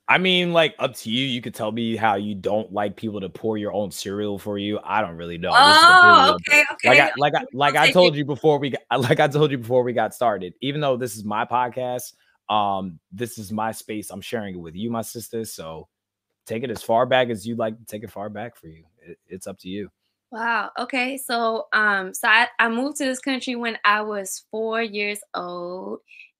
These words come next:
Speaker 2: and I feel like a <laughs> Common song. And, um, <laughs> and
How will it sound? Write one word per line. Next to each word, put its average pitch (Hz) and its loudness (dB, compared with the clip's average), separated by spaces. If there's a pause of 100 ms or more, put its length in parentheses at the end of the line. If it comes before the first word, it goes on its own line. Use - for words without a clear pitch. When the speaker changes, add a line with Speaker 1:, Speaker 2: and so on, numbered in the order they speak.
Speaker 2:
and 190 -4
I 180 -2 (140)
feel 214 -4
like 196 -4
a 202 -6
<laughs> - -
Common 214 0
song. 208 -4
And, 196 -2
um, 190 0 (640)
<laughs> 208 -4
and - -2